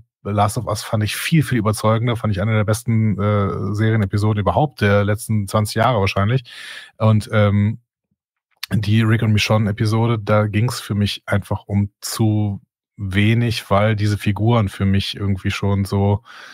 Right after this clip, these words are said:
so weit erzählt worden sind. Vielleicht hat man, vielleicht denk ich das auch nur, vielleicht denk ich auch nur, Michonne und Rick sind eigentlich auserzählt. Die musste eigentlich nicht noch weiter erzählen. Eigentlich ist die Liebe auch schon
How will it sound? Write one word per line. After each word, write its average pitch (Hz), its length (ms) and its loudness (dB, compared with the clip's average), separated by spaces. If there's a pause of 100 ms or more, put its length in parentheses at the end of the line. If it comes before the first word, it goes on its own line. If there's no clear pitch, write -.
(380)
so 110 160 0
weit 104 240 2
erzählt 123 440 0
worden 98 220 2
sind. 101 180 0
Vielleicht 110 260 0
hat 127 140 -2
man, 131 200 2 (220)
vielleicht 135 400 0
denk 127 360 0
ich 147 120 2
das 135 180 0
auch 104 220 0
nur, 101 140 2
vielleicht 113 280 0
denk 143 160 4
ich 135 120 -2
auch 117 160 0
nur, 110 120 4
Michonne 107 380 2
und 104 160 -4
Rick 120 140 -2
sind - 160 -2
eigentlich 123 480 -2
auserzählt. 95 760 0
Die 104 60 0
musste 104 360 2
eigentlich 104 260 0
nicht - 200 -4
noch 107 240 0
weiter 107 260 2
erzählen. 92 400 -2
Eigentlich 127 240 0
ist - 200 -6
die 117 40 0
Liebe 123 360 2
auch 104 100 0
schon 98 420 -2